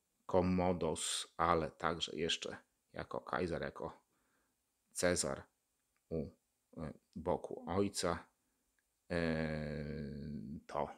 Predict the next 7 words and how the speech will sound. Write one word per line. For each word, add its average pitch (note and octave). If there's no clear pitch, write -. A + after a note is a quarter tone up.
ten F2
typ -
też -
z -
Filipopolis D#2+
numer E2
tysiąc -